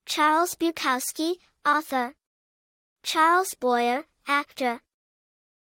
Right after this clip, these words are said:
Charlie Chaplin, actor slash director.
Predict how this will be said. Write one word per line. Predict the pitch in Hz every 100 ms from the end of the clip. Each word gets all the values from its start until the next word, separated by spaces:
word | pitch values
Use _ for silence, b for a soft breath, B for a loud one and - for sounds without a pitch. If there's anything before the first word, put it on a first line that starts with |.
| -
Charlie | - 311 330 392 403
Chaplin, | - 277 262 254 247 311 _ -
actor | 254 262 - 359
slash | 359 - 254 247 -
director. | - 320 277 - 247 202 -